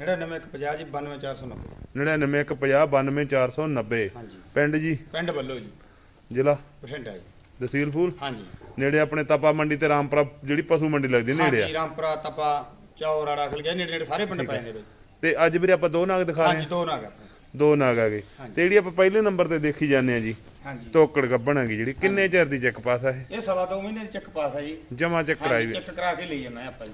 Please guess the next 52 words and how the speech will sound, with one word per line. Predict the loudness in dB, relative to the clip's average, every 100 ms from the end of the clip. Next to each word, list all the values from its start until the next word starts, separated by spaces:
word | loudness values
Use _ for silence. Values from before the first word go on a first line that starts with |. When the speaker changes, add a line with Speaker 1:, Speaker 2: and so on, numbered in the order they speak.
| 6
Speaker 2:
ਅਗਲਾ | 8 8
ਆਪਦੀ | 6
ਕਰਾ | 6 4
ਕੇ | 4
ਲੈ | 2
ਕੇ | 2
Speaker 1:
ਅਗਲਾ | 2
Speaker 2:
ਜਾ। | 2
Speaker 1:
ਆਪਦੀ | -2
ਕਰਾ | -4 -4
ਕੇ | -6
ਲੈ | -12
ਜਾ। | -12
Speaker 2:
ਕਿੰਨਾ | -4 -2 0 2
ਦੁੱਧ | 0 2
ਆ | -2
ਇਹ |
ਥੱਲੇ? | -2 -10 -12 -8
Speaker 1:
ਦੁੱਧ | -4 -4
ਇਹਨੇ | -4
ਸਤਾਰਾਂ | -4 -2 -2 -4
ਕਿਲੋ | -6
ਦਿੱਤਾ | -8 -8
ਜੀ | -10
ਮੈਂ | -8 -6
ਨੇ। | -8 -8 0
Speaker 2:
ਤਾਂ | 2
Speaker 1:
ਹੁਣ | 2
Speaker 2:
ਤੇ | 0
Speaker 1:
ਇਹਦੇ | 2
Speaker 2:
ਸੂ-, | 4 4
Speaker 1:
ਥੱਲੇ | 2 -4
ਸੱਤ | -6 -6 -6
ਕਿਲੋ | -8 -6
ਦੁੱਧ | -6 -6
ਆ |
ਜੀ | -6
ਤੋਕੜ | -8 0
Speaker 2:
ਤੇ | 4 4
Speaker 1:
ਦਾ। | 4 2
Speaker 2:
ਕਿਹੜੇ | 6 6
ਸੂਏ | 8 6
ਵਾਸਤੇ | 8 8 6 4
ਗੱਭਣ | 4 4 4
ਆ | 2
ਇਹ? | 0 -8 -8
Speaker 1:
ਇਹ | -8
ਤੀਜਾ | -6 -6 -2 -2
ਸੂਆ | 0 -2 -2 -4 -18 _ -20 -8
ਸੂਣੀ | -4 -2 -4
ਆ |
ਜੀ। | -8